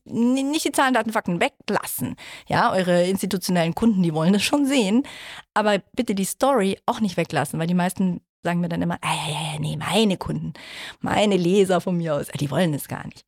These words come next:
Doch, doch, doch, das sind nämlich auch alles Menschen. Jetzt haben wir uns das ja so mächtig abtrainiert, gerade in der Finanzindustrie. Ja, wir haben das abtrainiert, äh, Stories zu erzählen, weil wir irgendwie meinen, das ist unprofessionell. Wie kitzelt man's jetzt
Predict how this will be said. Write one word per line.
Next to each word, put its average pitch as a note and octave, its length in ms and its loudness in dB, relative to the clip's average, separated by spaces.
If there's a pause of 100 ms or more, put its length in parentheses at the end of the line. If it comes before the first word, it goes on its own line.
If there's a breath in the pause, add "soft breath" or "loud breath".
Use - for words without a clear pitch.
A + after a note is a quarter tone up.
Doch, - 120 0
doch, D#4+ 140 -2
doch, - 260 -4 (240 soft breath)
das - 120 -10
sind F#3+ 80 4
nämlich F#3+ 160 2
auch F3+ 140 0
alles F#3+ 180 -4
Menschen. - 240 -6 (1080 loud breath)
Jetzt - 380 -2 (240)
haben C#4+ 180 0
wir D#4 100 4
uns C#4+ 120 0
das A#3+ 100 -2
ja A3+ 80 4
so G#3 100 0
mächtig G#3+ 420 0
abtrainiert, C4 760 6
gerade F3+ 220 2
in F3+ 60 0
der F3 80 0
Finanzindustrie. C4 880 2
Ja, B3+ 220 2
wir G#3 80 2
haben F#3+ 120 0
das F3 140 -4 (140)
abtrainiert, B3 680 4
äh, G3+ 300 0 (300)
Stories G#3 380 2
zu - 100 0
erzählen, B3+ 420 4
weil F#3+ 140 2
wir F3+ 140 -2
irgendwie F#3 260 -2
meinen, F3 220 0
das F3 140 -6
ist - 60 -12
unprofessionell. C4+ 760 2 (960 loud breath)
Wie A3+ 180 2
kitzelt - 440 0
man's D4 200 4
jetzt - 180 -8